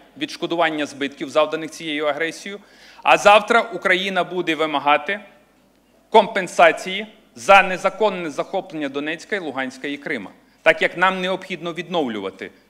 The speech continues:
і Донецьк, і Луганськ, і Автономну Республіку Крим. Окремо хочу зазначити, що ми не можемо розділяти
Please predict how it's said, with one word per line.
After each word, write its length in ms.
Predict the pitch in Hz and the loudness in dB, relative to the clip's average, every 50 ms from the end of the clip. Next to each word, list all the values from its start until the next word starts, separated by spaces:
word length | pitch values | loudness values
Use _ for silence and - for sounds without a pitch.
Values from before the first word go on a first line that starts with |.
| _ _ _ _ - | _ _ _ _ -14
і 100 | 147 156 | -12 -10
Донецьк, 400 | 165 180 185 185 202 190 - - _ _ _ - | -8 -6 -4 -4 -6 -6 -10 -20 _ _ _ -12
і 80 | - | -10
Луганськ, 420 | 143 151 143 147 160 170 175 - - _ _ | -8 -8 -6 -6 -6 -6 -8 -10 -18 _ _
і 80 | - 143 | -4 -4
Автономну 440 | 143 143 - 147 143 139 143 139 135 | -4 -4 -4 -4 -4 -4 -4 -4 -8
Республіку 480 | 139 - - 143 127 - 127 - 135 | -10 -10 -12 -12 -12 -12 -14 -16 -16
Крим. 220 | - - 117 90 - - _ _ _ _ _ _ _ _ _ - | -10 -8 -8 -10 -10 -12 _ _ _ _ _ _ _ _ _ -2
Окремо 420 | - 165 - 208 214 226 233 226 214 | 0 0 2 4 2 2 2 0 -2
хочу 280 | - 214 208 - 202 | -2 -4 -6 -6 -10
зазначити, 640 | 165 190 180 147 135 120 104 92 - - - _ - _ _ _ _ _ _ _ _ _ _ _ _ _ _ _ _ | -8 -8 -8 -6 -6 -8 -8 -8 -14 -20 -20 _ -20 _ _ _ _ _ _ _ _ _ _ _ _ _ _ _ _
що 180 | _ - - 165 | _ -10 -6 -4
ми 120 | 175 202 | -2 0
не 180 | 233 240 247 254 | 0 2 2 0
можемо 540 | 226 190 170 151 135 - 120 117 110 107 110 | 0 0 0 -2 -2 -2 -6 -8 -8 -8 -8
розділяти 680 | 127 127 120 123 151 151 139 113 98 92 - - - | -8 -10 -10 -8 -8 -4 -2 -2 -4 -4 -6 -14 -20